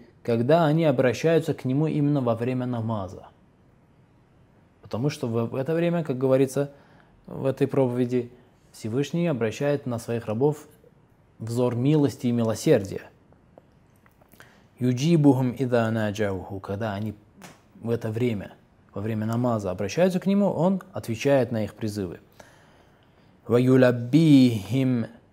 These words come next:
ида надауху". И когда "и" отвечает, то есть "юлаббихим" означает, что Всевышний изъявляет готовность помочь им, изъявляет готовность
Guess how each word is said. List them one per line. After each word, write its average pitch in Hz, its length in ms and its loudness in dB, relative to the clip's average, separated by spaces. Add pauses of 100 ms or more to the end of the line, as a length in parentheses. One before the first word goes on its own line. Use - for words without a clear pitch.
(440)
ида 127 380 2
надауху". 107 1040 -2 (540)
И - 40 -20
когда 110 460 -2 (1600)
"и" 139 120 -4
отвечает, 123 920 0 (200)
то 95 80 -8
есть - 220 -14
"юлаббихим" 131 880 2
означает, 113 460 -6
что 113 360 -8 (560)
Всевышний 127 680 -6 (100)
изъявляет 113 560 -2
готовность 123 1040 0 (1200)
помочь 110 480 -6
им, 85 140 -14 (600)
изъявляет 117 540 -4
готовность 123 680 -6